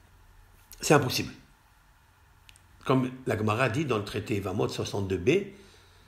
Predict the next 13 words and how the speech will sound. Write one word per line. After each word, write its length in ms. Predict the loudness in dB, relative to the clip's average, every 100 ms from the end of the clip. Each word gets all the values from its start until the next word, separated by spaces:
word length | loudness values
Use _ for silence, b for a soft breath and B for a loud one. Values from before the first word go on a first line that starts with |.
| B -2
Hacharoui 520 | 0 2 2 2 2
Belo 320 | 2 0 0
Isha, 420 | -2 0 -2 -4 -16 -20 _ b b b b b b -4
celui 260 | 0 0
qui 160 | 0 0
réside 540 | 2 2 0 -4 -8
dans 220 | 0 0 0
une 180 | -2
maison 400 | 0 0 -2 -2
ou 40 | -4
dans 160 | -6
sa 180 | -4 -2
vie 180 | -2